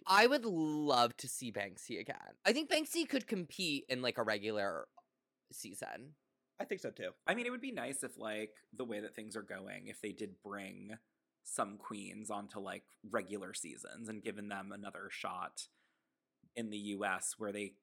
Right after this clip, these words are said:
Speaker 3: can build a bigger fan base, in theory.
Speaker 2: We all talked about Hollywood Star, uh, when we were doing Down Under for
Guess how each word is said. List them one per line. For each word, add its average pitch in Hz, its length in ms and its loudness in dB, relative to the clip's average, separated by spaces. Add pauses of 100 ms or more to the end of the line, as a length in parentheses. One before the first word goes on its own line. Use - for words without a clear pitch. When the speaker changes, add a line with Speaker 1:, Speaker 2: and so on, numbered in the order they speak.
(200)
Speaker 3:
can 107 420 -2
build 98 300 -4
a 107 40 0
bigger 95 300 -4
fan 85 300 -6
base, - 480 -6
in 101 160 -8
theory. - 520 -8 (120)
Speaker 2:
We 143 120 0
all 170 120 6
talked 180 240 2
about 143 220 2
Hollywood 139 400 2
Star, 127 460 2 (200)
uh, 110 180 -4
when 113 180 -8
we 113 60 -4
were 113 60 -4
doing 113 240 -6
Down 104 180 -4
Under 107 380 -8 (540)
for 104 300 -8